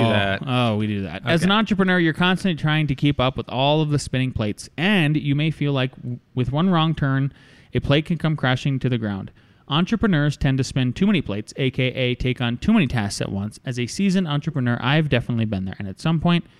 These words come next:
Speaker 1: you probably will be too. Studies show that multitasking can reduce productivity as much as forty percent.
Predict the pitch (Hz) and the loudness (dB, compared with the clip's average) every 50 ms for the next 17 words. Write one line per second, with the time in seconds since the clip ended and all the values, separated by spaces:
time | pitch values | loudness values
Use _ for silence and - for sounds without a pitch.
0 | - - - - _ - _ _ _ _ _ _ - 147 196 262 311 359 330 - | -20 -20 -20 -20 _ -20 _ _ _ _ _ _ 2 4 6 6 6 4 2 2
1 | 214 208 214 202 220 208 190 220 202 151 127 135 147 139 139 139 147 143 - 113 | 0 0 0 0 -2 -2 -2 -2 0 0 2 0 0 0 0 -2 -2 -4 -6 -8
2 | 80 64 - - - - - - - - 175 196 254 269 - - 175 151 151 147 | -8 -8 -10 -14 -16 -18 -18 -10 -2 0 0 2 2 0 2 2 0 0 0 0
3 | 123 117 120 131 165 - 220 214 202 - 185 180 170 - - 190 180 - - 135 | -2 -2 -4 -4 -4 -2 -2 -2 0 0 -2 -2 -2 -2 -4 -4 -4 -4 -4 -6
4 | 120 117 117 113 113 - - 147 147 185 185 - 170 156 147 147 151 151 - 120 | -6 -6 -6 -8 -10 -4 -2 0 0 0 2 2 2 2 2 2 0 0 -2 -4
5 | 113 113 117 110 - 110 107 - - 127 127 123 127 - - - - 113 107 - | -6 -8 -10 -12 -12 -14 -16 -12 -8 -6 -4 -4 -4 -6 -8 -8 -8 -8 -8 -8